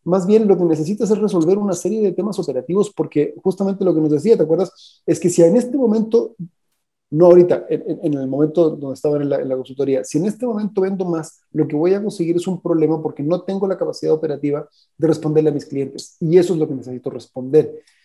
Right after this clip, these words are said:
Y para escuchar necesitas hacer preguntas. Pregúntale a tu cliente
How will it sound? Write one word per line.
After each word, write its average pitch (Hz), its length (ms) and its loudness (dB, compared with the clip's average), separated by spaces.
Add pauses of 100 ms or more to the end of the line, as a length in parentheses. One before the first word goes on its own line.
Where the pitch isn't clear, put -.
(200)
Y 170 100 -2
para 175 160 8
escuchar 175 440 2
necesitas 190 600 -4
hacer 175 320 -6 (160)
preguntas. 156 920 -2 (1300)
Pregúntale 190 600 6
a 175 60 -2
tu 170 100 -4
cliente 170 560 2